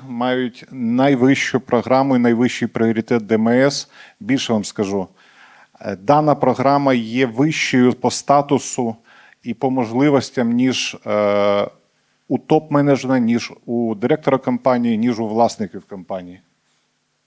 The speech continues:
Трішки пізніше. Протезування за потреби. Е, якщо потрібно протезування, у нас є підписані договори і меморандуми з Unbroken і Superhumans, е,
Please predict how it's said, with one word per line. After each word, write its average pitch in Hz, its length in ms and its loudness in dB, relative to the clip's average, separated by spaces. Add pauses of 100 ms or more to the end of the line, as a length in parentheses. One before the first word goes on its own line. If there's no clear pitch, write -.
(1080)
Трішки - 280 -4
пізніше. 123 640 -4
Протезування 147 500 -2
за 135 120 0
потреби. 143 520 0
Е, 98 180 -4 (960)
якщо 123 540 -4
потрібно 135 420 -2
протезування, 107 680 -4
у - 20 -8
нас 120 300 -6
є 135 80 -4
підписані 120 560 -6
договори 110 400 -2
і 123 40 0
меморандуми 107 760 -2 (600)
з 95 240 -8
Unbroken 139 840 0
і 107 120 -6
Superhumans, 135 1120 -4
е, 104 800 -6